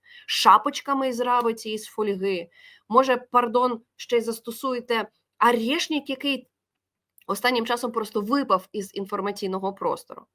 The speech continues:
Це ж не секрет, що Путін мріє не просто так поговорити із Доні. Він марить просто новою Ялтою. Марить, що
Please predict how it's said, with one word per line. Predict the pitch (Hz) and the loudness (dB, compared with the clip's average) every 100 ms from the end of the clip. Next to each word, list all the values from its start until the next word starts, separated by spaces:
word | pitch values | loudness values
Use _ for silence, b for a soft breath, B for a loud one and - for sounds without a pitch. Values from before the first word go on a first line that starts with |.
| _ | _
Це | - 415 | -2 -2
ж | 320 | 0
не | 330 | -4
секрет, | 330 294 294 277 220 - _ _ B B B | -4 -8 -4 -2 -2 -4 _ _ B B B
що | - 269 | -4 0
Путін | 254 - 339 392 339 277 | -2 0 2 2 2 0
мріє | 233 277 330 277 262 254 B - | 0 0 -2 -2 -4 -4 B -4
не | 233 | -2
просто | 247 294 285 | -2 -4 -4
так | - 262 190 | 0 0 0
поговорити | 165 170 180 240 262 202 | -4 -2 -2 -2 -4 -6
із | - 185 - | -6 -12 -8
Доні. | 170 151 135 - _ _ - | -2 -2 -4 -12 _ _ -4
Він | 311 226 | -2 0
марить | 208 240 359 339 - | 2 4 4 2 -6
просто | - 320 - 262 254 B - | -8 -8 -4 -4 -6 B -8
новою | 339 339 330 | -6 -4 -4
Ялтою. | 302 320 277 180 - 135 - _ | 0 4 4 4 -2 -10 -10 _
Марить, | - 233 359 349 | 0 4 4 2
що | - - 240 | -4 0 -2